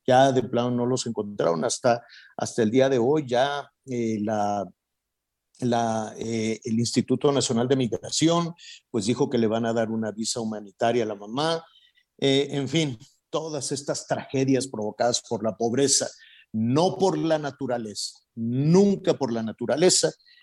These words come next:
sí por la violencia, sí por la pobreza. Qué pena. Un poquito más adelante le voy a contar también ya de, de estas, de estas historias, la otra parte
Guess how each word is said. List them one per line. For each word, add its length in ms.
sí 360
por 280
la 120
violencia, 640
sí 240
por 260
la 160
pobreza. 600
Qué 100
pena. 380
Un 100
poquito 380
más 280
adelante 440
le 100
voy 160
a 60
contar 440
también 440
ya 260
de, 320
de 320
estas, 540
de 140
estas 340
historias, 480
la 100
otra 320
parte 420